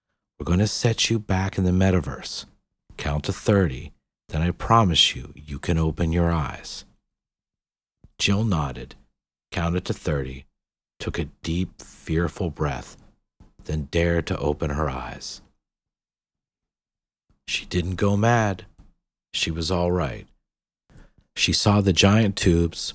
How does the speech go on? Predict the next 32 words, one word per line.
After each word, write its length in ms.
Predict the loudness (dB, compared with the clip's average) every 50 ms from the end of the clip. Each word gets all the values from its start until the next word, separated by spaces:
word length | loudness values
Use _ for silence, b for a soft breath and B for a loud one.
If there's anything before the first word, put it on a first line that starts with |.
| -12 -6 -2
She 180 | 0 2 2
was 160 | 2 0 -2
clearly 460 | -4 -4 0 4 6 6 8 8 6 6
in 140 | 4 4
metaspace 800 | 4 2 2 0 -2 -4 -6 -6 -6 -8 -8 -8 -8 -8 -6 -6
and 100 | -4 -4
at 120 | -4 -4 -2
least 300 | 0 0 0 0 0 -2
at 100 | -2 0
the 100 | -2 -2
right 280 | 0 0 0 0 0
reality 600 | -2 -2 -2 -2 -2 -2 -2 -2 -2 -4 -4 -6
level. 480 | -8 -10 -10 -12 -12 -14 -14 -16 -16 -16 -20 _ _ _ _ _ -20 -20 _ _ _ _ _ _ B B B B B B B
In 140 | -2 -2 0
addition 440 | 0 4 6 6 6 8 6 2 0
to 80 | 0 0
giant 440 | 0 0 0 -2 -2 -4 -6 -8 -6
tubes 440 | -4 -2 0 0 0 -2 -4 -4 -2
and 100 | 0 0
all 200 | 0 0 0 -2
sorts 400 | -2 -2 0 0 0 0 0 0
of 140 | 0 2 2
other 200 | 2 2 2 0
weirdness, 720 | -2 -2 -4 -6 -8 -10 -12 -12 -12 -10 -10 -10 -10 -10 B B B B B B
she 160 | B -4 -4
saw 380 | -2 -2 0 2 2 2 2 0
a 100 | -2 -4 -6
great 420 | -4 -2 0 0 0 -2 -4 -6 -6
tower 460 | -4 -2 0 2 2 2 0 -2 -4
looming 640 | -6 -8 -10 -8 -2 0 2 4 4 4 4 2 0 0
before 540 | -2 -6 -6 -6 -4 -4 -2 -2 -2 -4
her, 220 | -6 -8 -10 -14